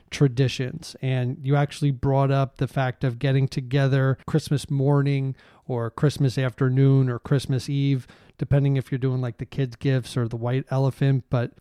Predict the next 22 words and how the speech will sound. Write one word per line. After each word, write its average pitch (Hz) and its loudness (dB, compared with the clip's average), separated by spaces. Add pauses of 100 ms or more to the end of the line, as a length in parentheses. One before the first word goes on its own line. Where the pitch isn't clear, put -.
(160)
the 151 2
idea 156 4
of 160 0
spending 160 0
Christmas 143 0
Day 139 0
together 131 -4
as 123 -2
a 123 -8
family 143 -2
sounds 135 0
so 156 -4 (140)
appealing 131 -6
to - -10
me. 120 -8
And 143 -2
I 170 2
was 175 2
kind 202 0
of 170 0
against 143 -2
it 151 -4